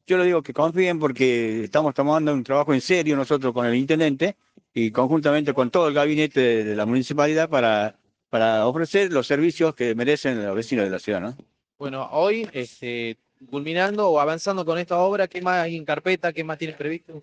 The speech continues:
Speaker 1: Bueno, en, en carpeta tenemos varios barrios para comenzar el cordón cuneta. Eh, es lo que más nos pide la gente para poder ordenar la calle y hacer su vereda para que quede su vivienda, eh, bien presentable, ¿no?
Speaker 2: Perfecto. Son varios barrios beneficiados.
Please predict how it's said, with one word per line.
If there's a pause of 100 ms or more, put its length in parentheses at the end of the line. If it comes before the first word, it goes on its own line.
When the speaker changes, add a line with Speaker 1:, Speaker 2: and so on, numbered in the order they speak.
(140)
Speaker 1:
Bueno,
en,
en
carpeta
tenemos
varios
barrios
para
comenzar
el
cordón
cuneta. (600)
Eh,
es
lo
que
más
nos
pide
la
gente (160)
para
poder
ordenar
la
calle
y
hacer
su
vereda (380)
para
que
quede
su
vivienda,
eh,
bien
presentable,
¿no? (240)
Speaker 2:
Perfecto. (340)
Son
varios
barrios
beneficiados.